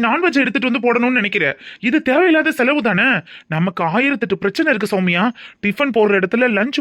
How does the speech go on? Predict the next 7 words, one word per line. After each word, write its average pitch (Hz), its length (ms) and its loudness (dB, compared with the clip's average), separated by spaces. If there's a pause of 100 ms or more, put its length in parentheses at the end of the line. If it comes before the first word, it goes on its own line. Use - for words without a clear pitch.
போட்டோம்னா 202 360 2 (300)
பெரிய 349 320 4
செலவுல 285 320 2
கொண்டுட்டு 269 260 -2
வந்து 254 160 -2
நிக்கும். 233 260 0 (380)
அதுலயும் 302 420 2